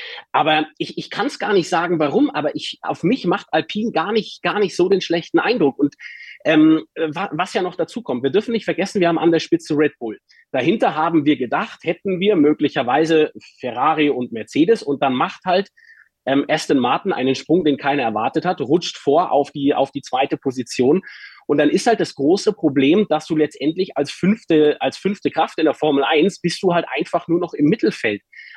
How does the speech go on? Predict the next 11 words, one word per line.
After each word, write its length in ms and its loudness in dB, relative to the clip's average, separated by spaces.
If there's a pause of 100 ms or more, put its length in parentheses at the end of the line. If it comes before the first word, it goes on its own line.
Aber 180 0
die 160 -4
Teams, 320 0
von 180 0
denen 220 4
wir 60 4
hier 120 2
sprechen, 600 -4 (160)
sind 240 0
Red 180 0
Bull 320 4